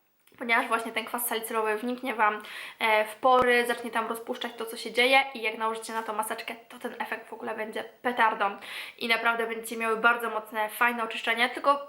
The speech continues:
taki zabieg naprawdę raz na tydzień czy raz na dwa tygodnie, nie za często, żeby ta skóra za mocno nie była też, wiecie, za agresywnie potraktowana. To jest też świetne rozwiązanie.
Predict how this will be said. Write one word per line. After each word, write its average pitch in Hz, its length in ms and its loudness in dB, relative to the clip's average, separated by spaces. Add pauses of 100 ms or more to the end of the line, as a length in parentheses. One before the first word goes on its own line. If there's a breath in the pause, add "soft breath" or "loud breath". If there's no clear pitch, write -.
(100)
taki 294 220 -2
zabieg 262 280 4
naprawdę 233 340 0
raz 240 140 4
na 240 80 -2
tydzień 240 300 -8
czy 233 80 -10
raz 226 160 -4
na 233 120 0
dwa 220 120 -2
tygodnie, 226 340 -2
nie 240 220 0
za 240 100 4
często, 220 420 -2
żeby 240 180 -4
ta 226 120 -6
skóra 233 260 -4
za 233 100 -2
mocno 220 240 -6
nie 220 120 -8
była 220 260 0
też, 214 200 -6
wiecie, 214 240 -8 (300)
za 226 100 2
agresywnie 233 520 -2
potraktowana. 214 680 -4 (760)
To 233 60 0
jest 247 140 0
też 220 140 -4
świetne 226 240 -8
rozwiązanie. 214 400 -8